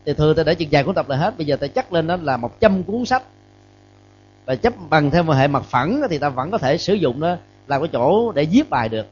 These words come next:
hoặc là làm lụng chứa đầy những cái khác được. <laughs> Như vậy là nó tiếp thu cái đặc tính của đối tượng một cách là có biên độ, rộng, dài, hẹp, ngắn, có giới hạn hay là không có giới hạn là tùy theo cái thiết lập của chúng ta mà thôi.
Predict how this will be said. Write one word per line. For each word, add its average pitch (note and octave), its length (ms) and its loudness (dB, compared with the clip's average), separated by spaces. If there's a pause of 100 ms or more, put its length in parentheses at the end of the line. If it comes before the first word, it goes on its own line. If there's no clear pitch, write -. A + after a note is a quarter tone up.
(280)
hoặc B2+ 100 -6
là C3 80 0
làm C3+ 300 0
lụng C3+ 280 -2 (300)
chứa C4+ 140 -2
đầy C#3 140 0
những C3+ 120 -4
cái B3+ 100 -4
khác A3+ 200 -2
được. A2+ 180 -4 (180)
<laughs> C3+ 100 -12 (1400)
Như G#3 140 8
vậy E3+ 240 8
là E3+ 220 6 (540)
nó A3 120 6
tiếp F4 300 8
thu A#3+ 200 6
cái B3+ 80 6
đặc G3 280 4
tính D#4+ 300 2 (440)
của E3 100 6
đối C4 120 10
tượng D#3+ 240 6
một C#3 160 -2
cách C4 100 0
là F3 100 4
có A#3 160 2
biên B3+ 200 6
độ, D#3+ 320 6 (460)
rộng, G3 420 4
dài, D3 340 6
hẹp, C#3 320 0
ngắn, A3 500 2 (1300)
có A#3+ 100 6
giới C#4+ 240 8
hạn D#3 300 4
hay F3 80 2
là C#3 60 4
không A3 200 8
có B3+ 60 10
giới C4 140 8
hạn D3+ 160 4
là C#3+ 80 6
tùy D#3+ 280 10
theo F3 300 8
cái G3 380 8
thiết D#4 220 8
lập C#3+ 160 6
của D#3 60 0
chúng F#3 160 -4
ta D#3+ 120 0
mà C3 120 -4
thôi. C#3 160 -2